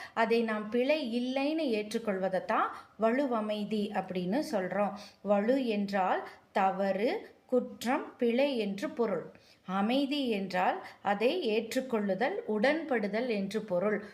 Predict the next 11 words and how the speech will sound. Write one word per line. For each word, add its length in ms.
வலுவை 800
அமைதியாக 920
ஏற்றுக்கொள்ளுதல் 840
வலுவமைதி. 960
வலுவமைதி 920
ஐந்து 500
வகைப்படும். 720
திணை 360
வலுவமைதி, 1000
பால் 440
வலுவமைதி, 1000